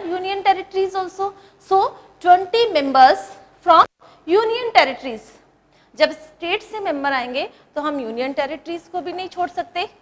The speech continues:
तो ना, फ़ाइव ट्वेंटी members from union territories and two members president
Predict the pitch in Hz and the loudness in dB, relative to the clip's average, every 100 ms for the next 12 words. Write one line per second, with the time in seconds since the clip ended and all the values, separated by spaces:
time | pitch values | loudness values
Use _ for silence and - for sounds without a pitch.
0 | _ 415 622 - - - 247 262 262 - | _ 0 0 -4 -20 -10 -2 -2 -2 2
1 | 302 494 - - - _ 359 415 494 480 | 4 4 -2 -18 -20 _ -4 2 6 6
2 | 339 285 262 277 302 277 240 240 262 349 | 6 2 -2 -2 -8 -8 -8 -6 -4 0
3 | 359 339 370 370 453 494 - - - 302 | 4 4 2 0 0 0 -6 -18 0 2
4 | 247 185 - _ _ _ _ 440 494 508 | 2 0 -18 _ _ _ _ 6 8 8
5 | 311 269 269 294 392 - - _ _ _ | 4 2 2 2 0 -6 -20 _ _ _
6 | _ _ _ _ _ _ - 330 339 392 | _ _ _ _ _ _ 8 8 8 -4
7 | 453 466 - | -4 -6 -10